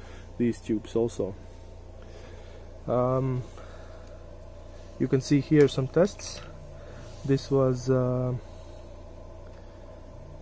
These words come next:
uh, twenty millimeters second and, uh, three mil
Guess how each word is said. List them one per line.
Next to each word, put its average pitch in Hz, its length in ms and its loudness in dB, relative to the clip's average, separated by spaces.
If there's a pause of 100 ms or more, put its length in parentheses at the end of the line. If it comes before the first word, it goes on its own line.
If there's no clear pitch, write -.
(420)
uh, 131 280 -2 (180)
twenty 170 480 4 (880)
millimeters 151 920 2 (1040)
second 139 720 0
and, 135 400 2
uh, 127 160 2 (1400)
three 131 340 4 (300)
mil 131 340 0